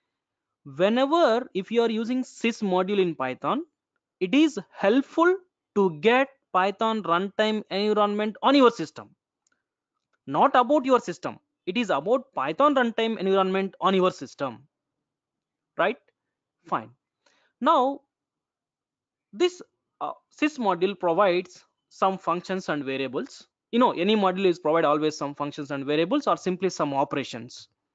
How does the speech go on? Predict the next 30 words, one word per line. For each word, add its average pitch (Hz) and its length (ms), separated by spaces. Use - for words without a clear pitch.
And 214 140
these 349 200
functions 269 420
and 240 180
variables 196 500
are 180 140
used 196 300
to 185 80
manipulate 170 720
different 208 440
parts 214 440
of 170 220
the 175 300
Python 160 380
runtime 131 400
environment. 120 600
Let's 151 280
say 147 260
you 160 140
are 160 140
using 143 300
Python 139 440
three 135 160
dot 123 200
seven 120 200
dot 113 220
zero. 135 280
To 233 200
get 254 400
that 226 320